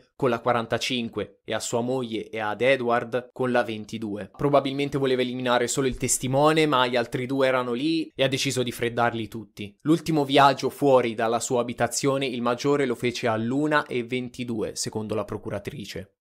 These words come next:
E perché proprio all'una e ventidue del diciannove novembre, a quel punto? Beh, il maggiore nel suo telefono aveva impostato una sveglia proprio per quell'ora.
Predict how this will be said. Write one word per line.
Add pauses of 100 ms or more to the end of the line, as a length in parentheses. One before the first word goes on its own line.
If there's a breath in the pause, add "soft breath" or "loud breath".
E
perché
proprio
all'una
e
ventidue
del
diciannove (480)
novembre,
a
quel
punto?
Beh,
il
maggiore (160)
nel
suo
telefono
aveva
impostato
una
sveglia (300)
proprio
per
quell'ora.